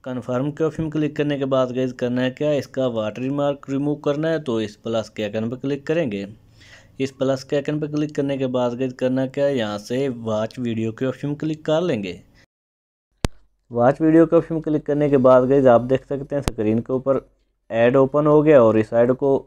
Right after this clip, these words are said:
वॉच करेंगे। वॉच करने के बाद गाइस, इस वीडियो को एक्सपोर्ट कर लेंगे।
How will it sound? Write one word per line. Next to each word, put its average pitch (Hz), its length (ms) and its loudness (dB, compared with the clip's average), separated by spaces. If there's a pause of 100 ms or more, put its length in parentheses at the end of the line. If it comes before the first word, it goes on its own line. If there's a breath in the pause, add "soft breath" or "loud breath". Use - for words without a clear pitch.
(400)
वॉच 113 340 4
करेंगे। 143 320 2
वॉच 117 280 4
करने 143 200 0
के 131 100 4
बाद 120 280 6
गाइस, 123 300 6
इस 110 180 0
वीडियो 120 220 2
को 123 160 -4
एक्सपोर्ट 107 640 -6
कर 135 180 4
लेंगे। 110 320 4